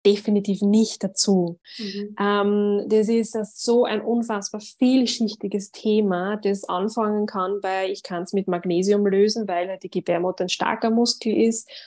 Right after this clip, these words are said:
Speaker 1: und durch die
Speaker 2: Mhm.
Speaker 1: Kontraktionen mehr Magnesium braucht und wir den Körper unterversorgt haben. Das ist
Speaker 2: Mhm.
Speaker 1: wie wenn du Sport machst und du merkst, uh, es zwickt im Wadel und in der Nacht habe ich Krämpfe, nimmst Magnesium. Ja, nimm auch Magnesium, wenn du dav-,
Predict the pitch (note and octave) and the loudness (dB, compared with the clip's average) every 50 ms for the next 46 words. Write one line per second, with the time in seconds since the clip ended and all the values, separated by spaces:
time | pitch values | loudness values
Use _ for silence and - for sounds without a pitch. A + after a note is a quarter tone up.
0 | - _ G#3+ G3+ A3 G#3+ A3 A3+ A3 - - G#3 G#3 G#3+ A3 G#3 G#3 - - - | -8 _ 0 2 2 2 2 0 -2 -2 -2 -2 -2 -2 -2 -4 -4 -4 -2 0
1 | - G3 F#3 F#3+ G3 G#3 G#3 G#3 G#3 G#3 G3+ G3+ G3+ - - _ _ _ _ G3+ | 2 4 4 4 4 2 2 2 2 2 2 0 -2 -4 -10 _ _ _ _ -2
2 | G3+ G3+ G3+ G#3 G#3 G#3+ A3 A3 A3 G#3 G#3+ G#3+ G#3+ G#3 G#3 G3 F#3+ - - E3 | 2 4 6 6 6 6 4 2 2 2 2 2 2 2 0 -2 -4 -4 -4 -2
3 | - - A#3 - - G#3+ G3+ F#3+ G3+ G3 G3 G3 F#3+ F#3+ G3 G3 F#3+ - F#3+ F#3 | -2 -2 -4 -4 -4 -4 -2 0 0 0 0 0 -2 -4 -4 -6 -6 -8 -10 -10
4 | - - G3 F#3 - G#3+ A3+ A3 B3+ A#3+ - A#3+ - - A3+ A3+ A#3 A3+ - - | -6 -4 -2 -2 0 0 -2 -2 -4 -6 -4 -6 -2 0 0 0 0 -2 -8 -10
5 | - A3+ A3 A#3 B3 C#4 D#4 - _ - - - - _ - A3+ G#3+ G#3+ G3+ A3 | -6 -4 -2 -2 -2 -2 -4 -6 _ -16 -20 -20 -14 _ -4 0 2 4 6 6
6 | B3 A#3+ C4 A#3+ A3+ A3 - - - F#3+ F#3 F#3+ - - - B3 B3 B3 C4 B3+ | 6 6 4 4 2 2 0 -2 0 2 2 2 2 0 -2 -2 -2 -2 -2 -4
7 | - B3 A#3 A3 A3 A3 G#3+ G#3+ A3 A3 - - - C#4 C#4+ D4 C#4 C#4 - - | -4 -4 -4 -2 -2 -2 -2 -2 -4 -6 -10 -6 -2 0 2 2 0 -2 -4 -6
8 | C#4 C4 - - C4 B3+ B3 A3+ G#3+ G#3+ A#3+ C4 C4 B3 A#3+ A#3 A#3 A#3 A3 G#3+ | -6 -6 -4 -4 -4 -4 -2 0 0 0 0 0 -2 -2 -2 -2 -2 -2 -4 -4
9 | G#3 A3 - - A#3+ A#3 A3+ - - F#3+ F#3 G#3 A3 - - B3+ B3+ B3+ - _ | -6 -6 -8 -8 -8 -8 -8 -4 -4 -2 -2 -2 -2 -2 -2 -2 -2 -2 -6 _
10 | _ _ _ _ A#3 A#3 A#3 A#3 A3+ A3 G#3+ G#3+ G#3+ G#3+ G#3+ G#3+ G3 F#3+ F3 F3 | _ _ _ _ 2 2 2 2 0 0 2 4 6 6 6 6 4 2 0 -2
11 | E3 - - G#3 A3 A#3 A#3 A3+ - - A#3 A#3 B3+ C#4 C4 A#3+ A3+ A#3 A3 G3+ | -4 -6 -4 -2 0 0 0 -2 -2 -2 2 2 4 4 4 2 2 0 -4 -2
12 | G3+ G#3 A3 A3 A#3 G#3+ G#3 G#3 G3+ G3+ G3 G3+ G3+ G3+ G3+ G3+ G3+ G3+ - - | 0 0 0 0 -2 -4 -4 -4 -4 -4 -4 -2 -2 0 -2 -2 -4 -6 -10 -14
13 | - | -16